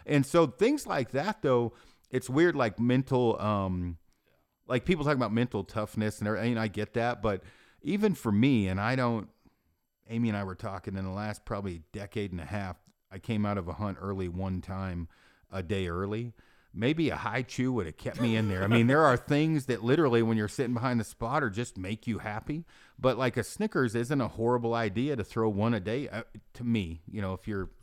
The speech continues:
some ultralight nut freak, you're pr-, you, you know, or, or fitness freak, you're probably, like,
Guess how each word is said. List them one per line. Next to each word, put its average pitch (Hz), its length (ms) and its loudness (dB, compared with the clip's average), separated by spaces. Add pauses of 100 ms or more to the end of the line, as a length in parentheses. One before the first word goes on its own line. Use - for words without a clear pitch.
some 101 160 -8
ultralight 98 540 -10 (180)
nut 104 240 -16
freak, 92 260 -14
you're 90 100 -14
pr-, - 180 -18
you, 98 140 -8
you 98 180 -10
know, 92 100 -6
or, 87 400 -10
or 95 280 -12
fitness 82 380 -16
freak, 90 260 -12
you're 90 80 -14
probably, 90 260 -12 (100)
like, 92 160 -16